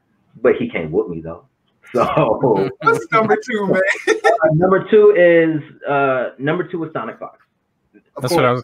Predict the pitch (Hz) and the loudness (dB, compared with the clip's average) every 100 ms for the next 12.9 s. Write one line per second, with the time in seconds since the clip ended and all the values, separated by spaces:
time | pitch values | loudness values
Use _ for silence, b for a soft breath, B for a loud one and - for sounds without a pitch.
0 | - 131 139 123 117 123 - 107 113 117 | -2 -2 -2 -2 -2 -4 -4 -4 -4 -4
1 | 120 120 113 107 - 110 - 110 113 101 | -2 -2 -2 -2 -4 -6 -4 -4 -2 -4
2 | 104 101 104 104 107 107 - 107 110 107 | -4 -4 -6 -4 -6 -6 -6 -4 -4 -6
3 | 110 110 104 104 110 110 113 107 104 110 | -6 -6 -6 -6 -6 -8 -8 -6 -4 -4
4 | 110 107 107 110 110 110 - 110 113 - | -4 -6 -6 -8 -10 -10 -4 -4 -4 -4
5 | 107 113 - 135 131 120 117 135 143 135 | -6 -6 -10 -6 -4 -2 -2 2 2 2
6 | 127 113 139 147 143 139 135 127 123 107 | -2 0 2 2 0 0 -2 0 -2 -4
7 | 123 117 98 110 - 117 113 117 127 151 | -8 -6 -4 -6 -8 -6 -4 -2 0 0
8 | 139 139 123 131 131 131 127 127 123 123 | 0 0 -2 -4 -6 -6 -6 -2 -2 -2
9 | 110 104 117 110 104 - 110 113 107 110 | -8 -12 -6 -4 -4 -8 -14 -12 -8 -4
10 | 110 117 107 _ _ _ _ 101 107 104 | -6 -6 -18 _ _ _ _ -2 0 0
11 | 98 92 85 98 92 117 107 - - 113 | -2 -8 -12 -12 -4 -2 -2 -10 -18 -8
12 | 127 127 131 117 - 104 120 117 | -2 2 2 0 -10 -8 -4 -4